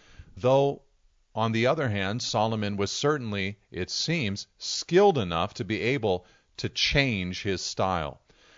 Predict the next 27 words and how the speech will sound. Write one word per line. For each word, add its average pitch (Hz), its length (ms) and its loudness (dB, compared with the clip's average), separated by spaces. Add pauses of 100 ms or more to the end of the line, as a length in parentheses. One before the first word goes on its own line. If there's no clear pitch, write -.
(140)
Uh, 92 60 -6
some 156 280 0
believe 104 480 4
this 110 200 -4
is 98 140 -4
a 98 320 0
fictional 131 760 -2
title 87 560 -2 (300)
for 113 360 0
man, 117 720 0 (500)
quote 92 260 -4
unquote, 90 560 -4
in 107 260 -4
general. 90 600 -4 (500)
So 117 460 0 (280)
the 110 100 -6
reality 117 500 4
is, 101 180 2
though, 95 380 0
we 101 100 -4
do 110 220 -4
not 98 180 0
know 95 160 0
with 90 140 -2
certainty 92 640 -4 (120)
who 113 420 -2
this 98 340 -4